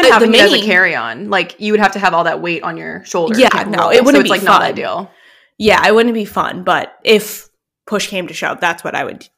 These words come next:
Speaker 1: use it for before I
Speaker 2: Mm-hmm.
Speaker 1: used it for my personal item. Uh, the mini probably does work as a personal item. I haven't seen the mini in person, but I imagine that, like,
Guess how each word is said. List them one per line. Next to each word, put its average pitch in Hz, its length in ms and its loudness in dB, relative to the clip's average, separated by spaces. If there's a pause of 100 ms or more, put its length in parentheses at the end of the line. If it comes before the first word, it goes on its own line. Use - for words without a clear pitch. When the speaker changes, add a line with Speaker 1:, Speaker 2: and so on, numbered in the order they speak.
Speaker 1:
use 175 240 -8
it - 120 -18
for - 500 -12
before 196 300 -4
I - 60 -4
Speaker 2:
Mm-hmm. - 80 -8
Speaker 1:
used 214 220 -10
it - 100 -16
for 208 100 -6
my 165 120 -4
personal 196 380 -8
item. 226 440 -4 (420)
Uh, 202 180 0
the 220 140 2
mini 302 300 2
probably 196 500 0
does 175 280 -2
work - 240 -10
as 165 140 -8
a 151 60 -12
personal 196 340 -12
item. 180 220 -8
I 180 80 -2
haven't 196 240 -8
seen 185 240 -8
the 180 60 -8
mini 175 220 -8
in 165 120 -10
person, 170 360 -8
but 175 120 -8
I 175 60 -4
imagine 165 500 -6
that, 147 200 -6
like, - 360 -10